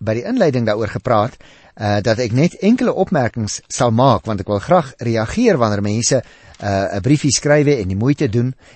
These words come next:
en dit is nie altyd so maklik nie. In kort gesê,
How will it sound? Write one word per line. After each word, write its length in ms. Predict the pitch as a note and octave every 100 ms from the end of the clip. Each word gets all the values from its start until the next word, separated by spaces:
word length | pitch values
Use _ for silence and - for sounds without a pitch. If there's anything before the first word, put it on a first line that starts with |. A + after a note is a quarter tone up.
| -
en 100 | G#2+
dit 80 | A2+
is 80 |
nie 100 | G#3
altyd 260 | C#3+ D3+ D3
so 100 | C#3
maklik 380 | G#2 G#2 A#2+ -
nie. 160 | F3+ - _ _
In 180 | C3 B2
kort 320 | B3+ G#3+ -
gesê, 460 | B2+ A2+ G2+ C#2+